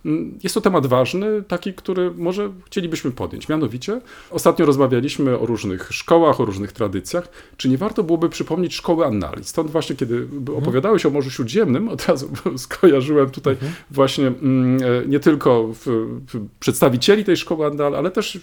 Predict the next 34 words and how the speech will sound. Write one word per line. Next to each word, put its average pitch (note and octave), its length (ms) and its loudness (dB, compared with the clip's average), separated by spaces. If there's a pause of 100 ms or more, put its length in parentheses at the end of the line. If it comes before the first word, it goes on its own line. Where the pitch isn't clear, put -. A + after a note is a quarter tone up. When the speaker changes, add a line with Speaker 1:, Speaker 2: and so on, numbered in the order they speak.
Speaker 1:
w G3 200 -6
ten G#3 160 -2
temat, G3+ 300 2
który B2 180 -4
zasugerował A#2 600 -4 (380)
nasz, A#2+ 300 0
e, A2+ 60 4
Speaker 2:
Mhm. A#2 500 0
Speaker 1:
słuchacz, D3 480 4
e, G#2+ 40 -6
nasz, F#2+ 380 -6
Speaker 2:
Mhm. G#2 240 -2
Speaker 1:
e, G#2 40 -4
student. F#2 420 -4 (300)
Może C3 380 2
moglibyśmy F3+ 480 -2
też C4+ 400 -4
do C3 120 2
tego D3+ 260 0
wątku E3 360 -2
nawiązać, D#3+ 500 0
bo D#3 220 0
wydaje D3+ 320 2
mi F#3 60 -2
się, E3+ 140 -2
że D#3 200 0 (420)
jest, C#3+ 320 2
em, C#3+ 400 4
to D3 160 0
temat E3 340 -2
tak G#3+ 180 0
frapujący A2 680 0
i B2+ 40 -6
go D#3 240 -2